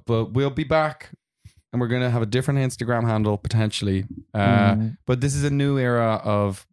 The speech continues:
Speaker 1: this podcast. Let's call it that for now.
Speaker 2: Okay. Bye-bye.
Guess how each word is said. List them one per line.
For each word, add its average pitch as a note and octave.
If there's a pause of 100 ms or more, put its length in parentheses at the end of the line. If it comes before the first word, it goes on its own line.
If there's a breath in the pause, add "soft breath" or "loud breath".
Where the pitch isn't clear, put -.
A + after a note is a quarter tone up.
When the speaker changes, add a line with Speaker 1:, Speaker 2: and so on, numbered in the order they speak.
Speaker 1:
this A2
podcast. F#2+ (180)
Let's G#2+
call A2
it G#2
that G2+
for G2+
now. D#2 (260)
Speaker 2:
Okay. F#2 (140)
Bye-bye. G2+